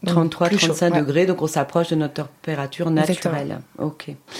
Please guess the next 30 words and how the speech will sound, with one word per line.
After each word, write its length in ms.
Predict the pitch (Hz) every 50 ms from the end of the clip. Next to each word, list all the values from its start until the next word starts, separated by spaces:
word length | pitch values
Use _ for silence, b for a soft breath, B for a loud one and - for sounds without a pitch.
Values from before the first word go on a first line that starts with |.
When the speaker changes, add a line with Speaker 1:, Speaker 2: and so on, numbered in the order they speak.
| B B B B -
Speaker 2:
Du 80 | 196 202
coup, 200 | - 269 302 302
on 80 | 277
parle 280 | 285 254 254 247 240 220
dans 140 | 196 202 202
ce 140 | 208 220
podcast 560 | 208 208 208 208 208 - 233 240 233 - - -
pas 140 | - 196 190
mal 200 | 196 196 202 190
de 100 | 175 190
sommeil 380 | 185 - 202 196 196 190 190 180
intelligent, 920 | 175 175 180 - 190 160 156 160 165 - - 208 214 220 220 220 226 226
de 140 | 208 196 190
sommeil 380 | - - - 180 175 160 151 151
connecté. 540 | - - 214 214 208 208 - 247 262 277 269 -
Qu'est-ce 220 | - 269 262 -
que, 380 | - - 233 220 214 208 202 196
peut-être 340 | 196 190 185 - 190 185
pour 160 | - 165 175 170
les 320 | 165 165 165 160 156 180
auditeurs 440 | 185 147 160 160 - 202 196 190 165
et 60 | 147
même 200 | 143 156 156 151
pour 220 | 151 - - 165 160
moi, 320 | 170 180 190 208 226 240 233
qu'est-ce 140 | 226 208 -
que 80 | 233 226
ça 160 | - - 185
signifie 720 | 175 - - - - 233 233 226 214 202 208 - - 226
exactement, 680 | 202 147 151 156 190 185 185 - - 175 160 156 151